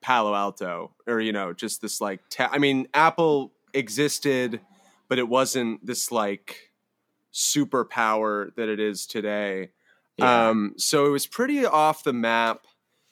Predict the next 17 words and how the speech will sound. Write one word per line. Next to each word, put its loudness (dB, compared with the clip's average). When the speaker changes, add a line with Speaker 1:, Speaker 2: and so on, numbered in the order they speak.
Speaker 1:
but 0
I 6
was 2
also 0
around 2
San -4
Francisco, -6
so -4
I -2
knew -2
about -2
music -4
and -8
stuff -8
like -6
that. -6
But -2